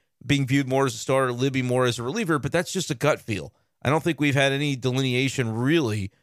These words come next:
in any concrete way between the two of them that is leading me to say that, a-, at least so far in camp, right? But Libby did look sharp, and I, I would say that Zach did as well.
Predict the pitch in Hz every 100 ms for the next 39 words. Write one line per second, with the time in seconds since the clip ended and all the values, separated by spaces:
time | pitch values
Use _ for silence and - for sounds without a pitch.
0 | - - 123 139 - 143 143 131 127 139
1 | 175 131 110 - 131 104 - 196 107 104
2 | 98 - _ _ _ 107 131 123 110 131
3 | 135 127 120 101 165 160 117 107 - _
4 | _ - 120 104 101 139 139 - 135 -
5 | 120 104 - 151 - - 107 127 131 131
6 | 165 180 180 175 175 - 160 - 151 139
7 | 160 165 165 165 - 196 190 143 160 -
8 | 180 160 143 175 -